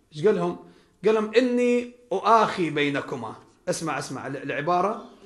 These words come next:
أي، أي، نص العبارة خل أقرأها خاطر ارتاح بالك. "لما عزم النبي"، الثعلب قاعد يقول،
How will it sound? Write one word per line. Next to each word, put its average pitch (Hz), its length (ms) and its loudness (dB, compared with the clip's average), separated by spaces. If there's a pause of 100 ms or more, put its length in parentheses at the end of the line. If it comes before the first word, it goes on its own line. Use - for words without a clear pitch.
(320)
أي، 120 220 -8 (540)
أي، 120 280 -10
نص 175 220 -2
العبارة 170 360 0
خل 175 180 -4
أقرأها 175 220 0
خاطر 170 240 -4
ارتاح 151 220 -2
بالك. 139 340 -4 (420)
"لما 233 300 6
عزم 269 440 10
النبي"، 233 420 10
الثعلب 208 380 6
قاعد 165 140 2
يقول، 135 200 -4